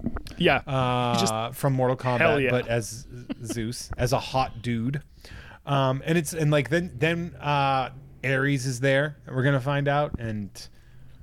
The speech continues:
Speaker 1: The,
Speaker 2: Tom?
Speaker 1: the, uh, the, okay. <laughs> Y-, it's fucking yoked David Thewlis, uh,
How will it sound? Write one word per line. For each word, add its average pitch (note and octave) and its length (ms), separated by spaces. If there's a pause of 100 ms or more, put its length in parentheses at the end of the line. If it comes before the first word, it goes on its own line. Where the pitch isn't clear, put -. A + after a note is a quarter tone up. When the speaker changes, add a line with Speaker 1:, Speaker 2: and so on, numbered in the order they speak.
(400)
Speaker 1:
The, D#3+ 380
Speaker 2:
Tom? C#3+ 420
Speaker 1:
the, E3+ 320
uh, D#3+ 80 (160)
the, - 400
okay. - 320
<laughs> - 40 (2250)
Y-, D3 260
it's D#3 180
fucking E3+ 440
yoked D3+ 420
David F#3 280
Thewlis, - 600 (140)
uh, C3 340